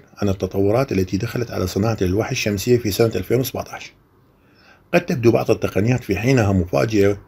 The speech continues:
وجديدة من الناحية التقنية، إلا أنها أصبحت الآن خطوط إنتاج فعلية، وهذه محاضرة أشرح فيها بالبوتنشال انديوس Degradation وكيف تحدث في الألواح الشمسية ولماذا وما هي آثارها على إنتاجية اللوح الشمسي.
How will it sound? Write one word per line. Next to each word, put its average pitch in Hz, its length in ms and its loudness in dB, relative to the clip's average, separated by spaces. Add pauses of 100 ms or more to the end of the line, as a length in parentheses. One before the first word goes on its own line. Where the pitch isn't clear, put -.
(140)
وجديدة 98 580 2 (320)
من 101 120 2
الناحية 113 300 2
التقنية، 90 500 -2 (460)
إلا 110 240 2
أنها 131 260 2
أصبحت - 340 -6
الآن 107 280 2
خطوط - 360 -4
إنتاج 101 260 -2
فعلية، 87 480 -8 (720)
وهذه 131 380 0
محاضرة 95 580 -2
أشرح 117 240 -4
فيها 113 360 -2 (260)
بالبوتنشال 110 760 2
انديوس 107 360 0
Degradation 92 540 0 (560)
وكيف 135 300 2
تحدث 104 360 -4
في 95 100 -4
الألواح 92 480 -2 (360)
الشمسية 127 600 -2 (400)
ولماذا 104 640 4
وما 117 260 2
هي 110 140 0
آثارها 131 680 -2
على 104 140 0
إنتاجية 104 420 -2
اللوح 123 220 0
الشمسي. - 420 -8